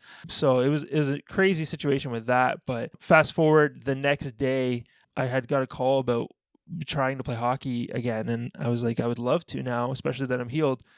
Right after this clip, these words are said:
People around me, like my parents, kinda thought, "Ah, maybe you just call it quits now. I don't know."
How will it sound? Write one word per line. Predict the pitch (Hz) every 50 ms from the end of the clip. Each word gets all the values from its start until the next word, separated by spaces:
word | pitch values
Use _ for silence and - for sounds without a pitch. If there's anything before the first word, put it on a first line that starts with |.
| - - - - - _ _ _ -
People | 185 180 - 175 156 151
around | 143 143 135 135 139 147
me, | 151 165 170 160
like | 139 131 123
my | - 135 123
parents, | 131 131 135 151 151 -
kinda | - - 143 139 135
thought, | - - 143 127 123 120 - _ _ _ _ _ -
"Ah, | 190 311 381 403 403 381 349 320
maybe | 240 208 208 196
you | 196 190
just | 175 170 - -
call | - 180 165
it | 151 -
quits | - 190 196 180 -
now. | 196 190 185 185 185 185 185 185 180 175
I | 165 170
don't | 170 175 180
know." | 180 175 175 180 180 190